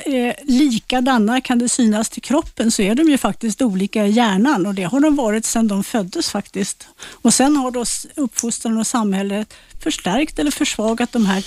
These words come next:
skillnaderna som finns i grunden. Och, eh, tjejer är mera försiktiga generellt. Kvinnor är mera försiktiga än män. Eh, de startar inte krig eller strid-, strids-, strider i onödan. Exempelvis,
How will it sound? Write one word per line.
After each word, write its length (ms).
skillnaderna 680
som 180
finns 460
i 180
grunden. 640
Och, 240
eh, 180
tjejer 520
är 300
mera 260
försiktiga 640
generellt. 420
Kvinnor 480
är 260
mera 280
försiktiga 560
än 160
män. 260
Eh, 260
de 280
startar 360
inte 260
krig 360
eller 180
strid-, 580
strids-, 680
strider 920
i 80
onödan. 680
Exempelvis, 720